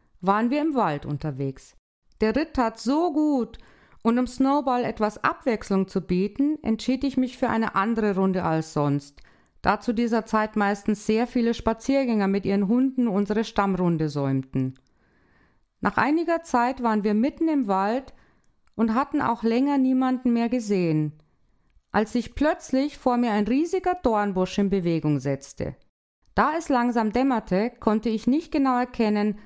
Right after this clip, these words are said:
was da aus dem Busch gekrochen kam und in eine Ansammlung junger Tannen flüchtete. Doch kurz danach bekam ich die Antwort auf meine Frage. Es war eine ganze Rotte Wildschweine.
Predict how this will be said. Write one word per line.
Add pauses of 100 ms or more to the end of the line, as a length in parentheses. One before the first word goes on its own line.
(200)
was
da
aus
dem
Busch
gekrochen
kam (400)
und
in
eine
Ansammlung
junger
Tannen
flüchtete. (680)
Doch
kurz
danach
bekam
ich
die
Antwort
auf
meine
Frage. (480)
Es
war
eine
ganze
Rotte
Wildschweine.